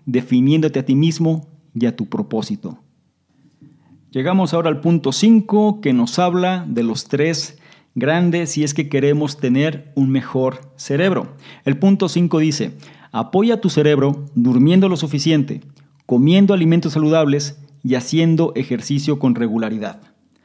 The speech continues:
Así que tienes un propósito fuerte y también tienes el impulso para actuar, pero todavía hay algo que puede detenerte. ¿Cuál es esa barrera?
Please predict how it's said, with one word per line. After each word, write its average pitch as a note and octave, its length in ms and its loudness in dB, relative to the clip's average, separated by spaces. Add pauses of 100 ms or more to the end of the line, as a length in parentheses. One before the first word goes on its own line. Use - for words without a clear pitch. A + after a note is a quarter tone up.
(340)
Así G3+ 360 0
que G3+ 400 2
tienes F#3 320 0
un F3+ 120 2
propósito D#3 500 -2
fuerte F3+ 720 -2
y D3 120 -2
también F3 440 2
tienes A3+ 260 0
el F#3 120 0
impulso D#3+ 560 0
para C#3+ 160 -2
actuar, C#3+ 480 -4 (360)
pero C#3+ 200 2
todavía A3 380 0
hay G3 100 0
algo F#3+ 480 0 (180)
que C3+ 100 -4
puede D#3 240 0
detenerte. D#3 600 0 (640)
¿Cuál F3 260 -6
es F3+ 80 -2
esa F#3+ 180 -2
barrera? F#3+ 600 0